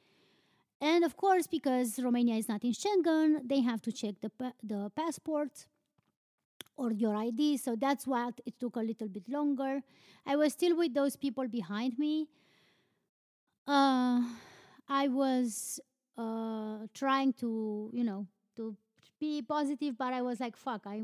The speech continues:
I might miss the plane, and if I'm gonna miss the plane, I'm gonna, like, fuck them up." I was prepared to sue fucking Wizz Air, like, or in the airport. I was like, "Ah."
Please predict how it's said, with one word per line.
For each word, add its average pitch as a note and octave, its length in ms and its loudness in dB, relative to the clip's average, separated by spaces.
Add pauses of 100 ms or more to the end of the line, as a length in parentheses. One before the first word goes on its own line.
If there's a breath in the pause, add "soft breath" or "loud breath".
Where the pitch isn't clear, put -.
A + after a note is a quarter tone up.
(120)
I A3+ 80 -4
might B3 320 0
miss A3 380 -4
the G#3 100 -10
plane, G#3 320 -6
and G3+ 120 -6
if G#3 140 -8
I'm G#3 120 -6
gonna G#3+ 180 -4
miss A#3+ 200 -2
the A3+ 100 -10
plane, A#3 320 -10
I'm A3 140 -8
gonna, G#3+ 320 -6 (920 soft breath)
like, A#3 220 -8
fuck B3 320 -4
them A#3+ 160 6
up." G3 180 0 (100)
I A3 140 -8
was B3 460 -4 (120)
prepared C4+ 540 0
to A#3+ 280 -2
sue A#3+ 540 0
fucking A#3 320 0
Wizz A3+ 260 2
Air, F#3+ 280 -2
like, G#3 200 -14
or A#3 160 0
in B3+ 300 8
the C4 140 6
airport. G3+ 380 2
I G3+ 120 -2
was G#3 240 -6
like, G3+ 260 -8
"Ah." G#3+ 580 -4